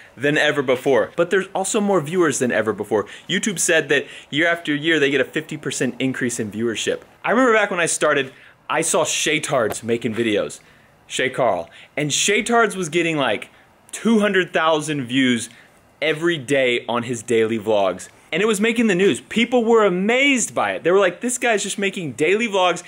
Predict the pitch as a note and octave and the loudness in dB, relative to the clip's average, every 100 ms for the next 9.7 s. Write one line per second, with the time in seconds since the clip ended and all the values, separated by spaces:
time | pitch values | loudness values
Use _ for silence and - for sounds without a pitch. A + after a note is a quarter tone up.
0 | - - - G#3+ F#3 - A#3 G3+ G3+ F#3 | -18 -20 -4 -2 -2 0 2 2 2 0
1 | F#3 F#3 E3 F3+ E3 E3+ C#3+ F3 A#2+ - | 0 0 2 2 0 -4 0 0 0 -2
2 | - - - - C3+ A3+ A3 - - - | -10 -20 -20 -14 -2 0 0 -2 -2 2
3 | A#3+ B3 A#3 E3 A#2 E2+ - D3 G3 G3+ | 2 4 2 -2 -6 -6 -4 -2 0 0
4 | F3+ - D#3+ D3+ C3+ - - - F#3 F#3 | 0 0 0 0 -4 -10 -6 0 0 0
5 | F#3+ F3+ D#3 D#3+ D3+ D3+ - - C3 A2+ | 2 2 2 -2 -2 -4 -4 -2 -2 -2
6 | G2 B2+ D#3 D3+ C#3+ D3+ C#3+ G#2 F2+ - | -2 -2 0 0 2 2 2 0 -4 -12
7 | - C3 F3 G#3+ G#3+ E3 F3 D#3 C3+ B2+ | -6 0 2 2 2 0 0 2 2 2
8 | C3+ C3 B2 C3 C3+ D3 C3 C#3 B2+ - | 2 0 0 -2 0 0 0 2 2 2
9 | C#3+ C3 C#3 C3 C3 B2+ | -2 0 0 0 2 0